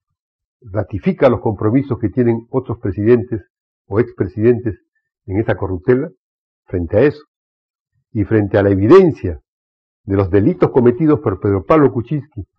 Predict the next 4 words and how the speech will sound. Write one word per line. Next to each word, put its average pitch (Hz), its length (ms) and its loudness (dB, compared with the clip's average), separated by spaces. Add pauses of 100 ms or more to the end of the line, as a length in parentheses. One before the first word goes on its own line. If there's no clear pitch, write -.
(380)
con 101 200 -4
sus 95 220 -12
empresas 110 540 0 (720)
Webfile 107 600 -2